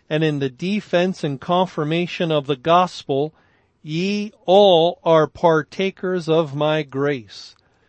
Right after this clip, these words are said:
The word partakers is the same word companion, and we are partakers along with John, along with the people of God down through history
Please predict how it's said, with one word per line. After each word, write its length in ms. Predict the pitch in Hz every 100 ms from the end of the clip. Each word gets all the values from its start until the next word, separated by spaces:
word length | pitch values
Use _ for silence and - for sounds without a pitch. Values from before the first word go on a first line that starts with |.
| _ _
The 80 | 170
word 360 | 151 151 151 -
partakers 920 | 160 165 - 220 214 - 151 151 139
is 220 | 151 127
the 160 | 147 147
same 640 | - 175 170 160 160 160 _ _ _ _ -
word 720 | 131 170 175 165 147 127 -
companion, 960 | 170 151 135 170 175 180 160 139 117 101 _ _ _ _
and 400 | 147 147 139 131 135
we 380 | 135 160 190
are 400 | 185 170 165 151 - _ _ _
partakers 1400 | - 175 170 156 - - 220 240 - 151 147 175 220 - -
along 600 | 165 165 160 196 226 240
with 240 | 240 226 -
John, 640 | - 208 196 196 208 220 - _ _ _
along 540 | 165 160 180 190 175 165
with 340 | 170 156 _ _ _ _ _
the 140 | 147 147
people 500 | - 185 180 175 175
of 200 | 143 -
God 400 | 165 165 170 135
down 380 | 151 175 190 175
through 360 | 185 180 180
history 720 | 156 202 - - 139 135 139